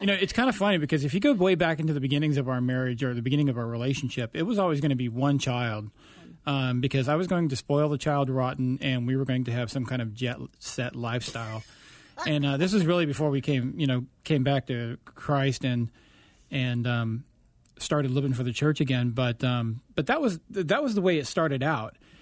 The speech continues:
And, um, over the, the, the years of our marriage, the, the, the beginning years, I guess, the first six, we, we ended up with three children of our own.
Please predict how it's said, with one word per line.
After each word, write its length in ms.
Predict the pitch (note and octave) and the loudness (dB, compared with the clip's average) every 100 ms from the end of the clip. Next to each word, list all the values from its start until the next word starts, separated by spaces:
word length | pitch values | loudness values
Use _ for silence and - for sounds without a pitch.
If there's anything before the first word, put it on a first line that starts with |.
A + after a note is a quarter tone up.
| - _ - | -20 _ -4
And, 640 | C#3+ D3+ D3 C#3 C#3 C3 - _ | 0 2 0 -2 -4 -6 -14 _
um, 460 | C#3+ C3+ C3+ C3 - _ _ _ _ _ _ _ _ | -2 0 0 -2 -4 _ _ _ _ _ _ _ _
over 200 | F#3 E3+ | 0 2
the, 120 | E3 D3+ | 2 0
the, 260 | - D3+ D3+ | 0 2 2
the 180 | C#3+ D3+ | 4 4
years 240 | D#3+ F3 | 6 4
of 80 | D3+ | 2
our 120 | D3 | 2
marriage, 400 | C#3+ D#3+ D#3+ C3 | 2 2 2 0
the, 160 | C3 C#3 | -2 -2
the, 220 | C#3 A#2+ - | -2 -4 -4
the 140 | C#3+ | -2
beginning 460 | C#3 C3+ D#3 E3+ D#3 | 0 2 4 4 4
years, 340 | C3+ C3+ C3 | 4 2 2
I 80 | C3+ | 0
guess, 220 | C3 C3 | 0 -2
the 100 | C#3 | -4
first 560 | - C#3+ - - - - - | -2 0 -2 -6 -8 -10 -8
six, 520 | - D#3 - - - _ _ _ - _ _ _ - | -2 -2 -2 -8 -14 _ _ _ -20 _ _ _ 0
we, 280 | D3+ D3+ D3 | 4 4 4
we 220 | C#3+ D3 | 2 2
ended 200 | D3 C#3+ | 4 2
up 140 | C3+ | 0
with 120 | C3 - | -2 0
three 180 | D3+ | 0
children 320 | D3 D3+ C#3 C3 | 2 2 2 2
of 100 | B2 | 0
our 180 | B2 C3+ | 0 2
own. 380 | C#3+ A#2+ A2 | 2 0 -6